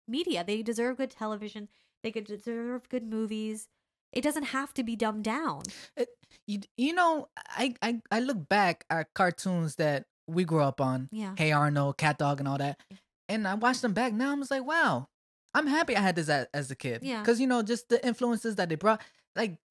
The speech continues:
Speaker 2: uh, Hey Arnold was, like, real jazz influence and everything,
Speaker 1: Yeah.
Speaker 2: and the stories that they were able to tell. I'm happy I had that as a kid.
Speaker 1: Yeah.
Speaker 2: Like, even though it kinda went over my head, but watching it back as an adult, I'm like, "Wow, like,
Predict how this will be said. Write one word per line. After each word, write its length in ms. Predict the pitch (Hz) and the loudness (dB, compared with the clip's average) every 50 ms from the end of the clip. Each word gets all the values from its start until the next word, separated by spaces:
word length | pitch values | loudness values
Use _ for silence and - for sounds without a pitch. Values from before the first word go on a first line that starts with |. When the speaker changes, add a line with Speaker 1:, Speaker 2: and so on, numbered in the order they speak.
| - | 0
Speaker 2:
uh, 80 | 185 - - | 0 0 2
Hey 200 | 165 196 240 233 | 4 4 6 6
Arnold 320 | 214 214 226 226 233 226 202 | 6 6 6 6 4 2 2
was, 100 | 160 151 | 2 0
like, 140 | 165 156 135 | 0 0 0
real 220 | 127 151 185 190 165 | 0 2 2 2 2
jazz 460 | 131 - - 135 156 170 175 175 160 | 2 0 -4 -2 0 0 0 0 0
influence 480 | 170 160 - - 170 175 175 170 165 151 | -2 -6 -4 -4 -2 0 0 0 -2 -2
and 100 | 175 175 | -2 0
everything, 280 | 170 165 160 175 190 226 | 0 0 -2 -2 -2 0
Speaker 1:
Yeah. 160 | - 170 165 156 | 0 2 2 0
Speaker 2:
and 240 | 151 147 147 143 135 | 0 -2 -4 -4 -2
the 180 | 143 139 135 | 0 0 0
stories 400 | 131 - - - 143 160 175 175 156 | -2 -2 -2 0 2 2 2 2 2
that 120 | 160 151 | 2 0
they 80 | 147 151 | 2 0
were 80 | 147 | 0
able 180 | 147 156 143 143 | 0 0 -2 -2
to 80 | 123 110 | -4 -6
tell. 420 | - - 151 156 165 190 202 - _ _ _ _ - | -4 -2 0 2 2 0 0 -2 _ _ _ _ -2
I'm 120 | 320 349 | -2 -2
happy 280 | 330 359 453 466 - 262 | 0 0 0 2 2 2
I 40 | 277 | 2
had 160 | 254 240 214 | 2 2 0
that 120 | 220 208 196 | 0 0 0
as 180 | 180 170 151 156 | 0 -2 -2 -6
a 40 | |
kid. 320 | 139 - 147 127 117 113 131 - | -6 -4 -4 -4 -4 -4 -6 -6
Speaker 1:
Yeah. 220 | 214 226 262 196 | -4 -2 0 2
Speaker 2:
Like, 160 | 208 226 214 | 2 2 2
even 160 | 262 254 262 | 2 2 4
though 180 | 247 240 226 202 170 - | 4 4 4 4 2 0
it 180 | 175 170 175 - - _ | -2 -4 -4 -8 -4 _
kinda 200 | - 190 196 175 | 4 4 4 6
went 160 | 170 175 180 180 | 4 4 2 2
over 140 | 165 175 | 2 2
my 120 | 160 139 123 | 0 0 0
head, 220 | 143 190 240 233 | 2 2 2 4
but 80 | 170 156 | 4 4
watching 320 | 156 185 190 - - 190 | 6 4 4 4 0 -2
it 140 | 170 143 127 | -4 -2 0
back 360 | - 180 185 180 156 - _ _ | 2 4 4 4 4 0 _ _
as 140 | 160 165 156 | -6 -4 -4
an 80 | 160 147 | -2 -2
adult, 280 | 131 127 170 220 226 | -2 0 2 2 2
I'm 100 | 190 190 | 2 0
like, 120 | 214 196 196 | 0 0 0
"Wow, 280 | 247 269 302 285 202 147 | 0 0 2 2 2 2
like, 180 | 143 151 151 | 0 -2 -4